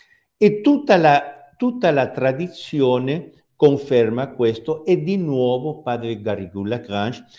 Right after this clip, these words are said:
menziona Sant'Ignazio, Aristide, San Giustino, Tertulliano, Sant'Irineo, eccetera, poi il concilio laterane-, il primo concilio lateranense, il Papa Martino primo,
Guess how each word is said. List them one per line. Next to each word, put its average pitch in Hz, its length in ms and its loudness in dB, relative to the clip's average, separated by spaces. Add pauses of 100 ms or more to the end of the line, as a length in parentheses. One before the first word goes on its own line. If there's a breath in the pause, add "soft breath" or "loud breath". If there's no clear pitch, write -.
(240 soft breath)
menziona 123 1120 2
Sant'Ignazio, 113 1120 -2
Aristide, 107 800 -4
San 107 240 -8
Giustino, 107 640 -4
Tertulliano, 104 840 -2
Sant'Irineo, 101 1080 -4 (340 soft breath)
eccetera, 123 680 0
poi 117 220 0
il 110 60 -2
concilio 110 540 -2
laterane-, 104 800 -2
il 104 380 -4
primo 107 380 -4
concilio 101 580 -4
lateranense, 101 800 -6
il 101 120 -6
Papa 104 340 -4
Martino 104 500 -6
primo, 104 560 -6